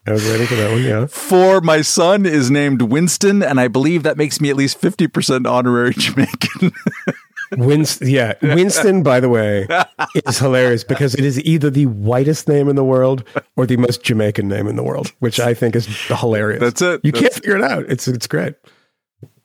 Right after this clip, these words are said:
Speaker 2: He goes on, Spencer, "I can tell you're asking yourself, 'Does Camille have a twin?' Let us not get ahead of ourselves. Now, I will take the opportunity to explain ways in which I differ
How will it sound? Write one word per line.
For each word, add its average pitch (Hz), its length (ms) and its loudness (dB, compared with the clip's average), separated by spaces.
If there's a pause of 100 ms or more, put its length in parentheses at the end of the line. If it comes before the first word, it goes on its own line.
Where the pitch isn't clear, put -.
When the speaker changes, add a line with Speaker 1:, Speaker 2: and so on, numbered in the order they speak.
(440)
Speaker 2:
He - 80 -6
goes 123 220 -2
on, 143 300 0
Spencer, 131 360 -2
"I 143 140 -2
can 156 160 -2
tell 180 180 2
you're 180 120 2
asking 160 260 -2
yourself, 143 280 -2
'Does 156 200 0
Camille 160 320 2
have 143 160 0
a 143 40 -2
twin?' 165 440 0 (340)
Let 165 380 -4
us 170 160 0
not 160 260 0
get 135 140 -4
ahead 135 200 0
of 131 80 -2
ourselves. 120 520 0
Now, 147 220 0 (220)
I - 60 -2
will 135 140 4
take 156 280 0
the 156 120 0
opportunity 143 600 0
to 120 120 -2
explain 131 500 0
ways 143 320 0
in 131 100 2
which 143 180 0
I 175 100 2
differ - 420 0